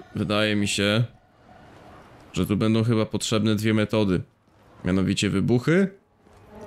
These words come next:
oraz jeszcze, hmm, kurde, jak ja mam to zrobić tutaj?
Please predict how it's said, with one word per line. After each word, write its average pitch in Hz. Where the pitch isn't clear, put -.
oraz 113
jeszcze, 110
hmm, 101
kurde, 135
jak 160
ja 262
mam 277
to 302
zrobić 139
tutaj? 101